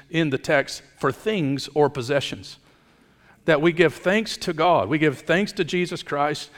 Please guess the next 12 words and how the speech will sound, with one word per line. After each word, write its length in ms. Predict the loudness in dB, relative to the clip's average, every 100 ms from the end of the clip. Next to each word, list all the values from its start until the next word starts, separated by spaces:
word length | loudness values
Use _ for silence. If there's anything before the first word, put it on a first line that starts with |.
| -10
and 100 | -4
we 60 | 0
give 180 | 0 0
thanks 580 | -2 -2 0 -4 -10 -12 -20 _
for 480 | -2 4 4 4 2 2
others. 500 | 4 2 -2 -8 -14 -20 -20 _ _ _ _ _ _ _ _ _ _ -16 -2
Now, 220 | 0 0 -2
one 160 | 2 4
of 60 |
the 100 | 4
things 180 | 2 2
we, 220 | 2 2